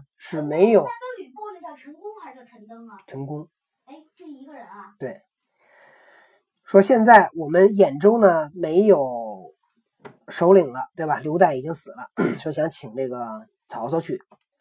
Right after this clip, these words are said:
Speaker 1: 陈宫，公说别驾至中曰，<clears throat> 别驾就应该是曹操的这个副官参谋，说今天下分裂而州无主，曹东郡命世之财也，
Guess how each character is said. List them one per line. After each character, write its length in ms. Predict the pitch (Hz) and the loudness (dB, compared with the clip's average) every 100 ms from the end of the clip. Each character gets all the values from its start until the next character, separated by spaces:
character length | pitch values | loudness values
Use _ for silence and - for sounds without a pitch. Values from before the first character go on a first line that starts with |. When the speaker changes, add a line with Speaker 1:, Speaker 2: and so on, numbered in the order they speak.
| _ _ _ | _ _ _
Speaker 1:
陈 300 | - 190 254 | -2 0 2
宫， 260 | 277 269 285 _ | 0 -2 -4 _
公 240 | - 220 - - | 8 8 6 -4
说 260 | - 277 202 131 | -8 0 0 0
别 240 | 139 143 185 | -6 -4 -2
驾 260 | 226 - - - | -2 -4 -10 -8
至 240 | 240 165 | -4 -2
中 300 | 175 220 226 | 0 -2 -2
曰， 300 | - 170 175 _ | -4 -4 -4 _
<clears throat> 400 | - 269 220 - | -2 -2 -2 -8
别 160 | - 185 | 0 4
驾 180 | 226 180 | 4 4
就 120 | 175 | 2
应 100 | 185 | 4
该 140 | 202 | 4
是 480 | 202 151 139 127 123 | 2 -4 -10 -10 -12
曹 240 | - 139 160 | -10 -4 -2
操 80 | 165 | -2
的 160 | 135 | -4
这 100 | 127 | -10
个 120 | 117 110 107 - _ _ _ _ _ _ | -12 -12 -14 -16 _ _ _ _ _ _
副 200 | - 156 | -8 -6
官 200 | 143 151 - | -4 -8 -8
参 160 | - 196 | -6 -6
谋， 160 | 165 - _ _ _ _ _ _ | -6 -14 _ _ _ _ _ _
说 300 | - 180 165 156 | -4 0 0 0
今 260 | 233 233 | -4 -4
天 320 | 226 262 262 | -4 -4 -4
下 260 | 240 208 139 | -2 -2 -4
分 380 | - 269 254 254 | -6 -4 -4 -2
裂 260 | 220 - _ | -2 -4 _
而 340 | - 160 202 - - | -6 0 0 -2 -6
州 140 | 240 | -4
无 280 | 240 214 226 | -2 -2 -4
主， 320 | 190 - - _ _ _ _ - | -6 -12 -20 _ _ _ _ -12
曹 320 | - 202 254 | 4 4 4
东 180 | 285 269 | 0 -2
郡 240 | 226 - _ _ | -4 -6 _ _
命 380 | 254 226 143 123 | -2 0 -2 -6
世 420 | - 185 139 113 - | -10 -8 -8 -10 -12
之 140 | 151 | -12
财 240 | - - 135 | -12 -8 -6
也， 240 | 127 | -6